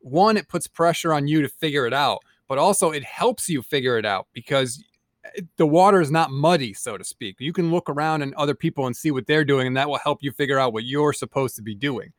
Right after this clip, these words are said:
And I never thought about it that way 'cause I always thought, "Hey, it's gonna be tough for the rookies. Shanahan's system is really difficult to learn, yada, yada." But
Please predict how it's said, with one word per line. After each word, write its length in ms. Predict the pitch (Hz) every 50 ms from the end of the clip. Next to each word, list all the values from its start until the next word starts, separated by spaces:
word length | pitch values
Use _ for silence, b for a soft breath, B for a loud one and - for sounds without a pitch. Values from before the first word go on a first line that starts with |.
| _ _ _ -
And 100 | - 147
I 100 | 165 202
never 200 | 233 262 277 277
thought 280 | 202 - 254 269 285 247
about 200 | 180 156 135 123
it 80 | 120
that 180 | 104 131 123 120
way 140 | 113 117 113
'cause 160 | - 120 110
I 140 | 147 180 202
always 220 | 202 190 170 -
thought, 260 | - 185 175 170 165 - _ _ _ _ _ _ -
"Hey, 180 | - 180 175 170
it's 100 | 156 -
gonna 160 | - 170 160
be 100 | 151 143
tough 260 | - - 160 156 -
for 80 | - 151
the 100 | 151 143
rookies. 400 | 147 147 147 147 147 123 - -
Shanahan's 480 | - - 170 165 156 139 147 147 127
system 320 | - 147 139 - - 147 131
is 100 | 120 127
really 240 | 143 143 135 131
difficult 440 | 131 120 147 131 - 131 131 135 117
to 100 | - 127
learn, 320 | 131 139 143 143 143 139 135
yada, 260 | 135 135 131 123 123
yada." 400 | 123 147 170 165 147 135 127 - _ _ _ _ _ _ _ -
But 320 | - 143 147 147 147 147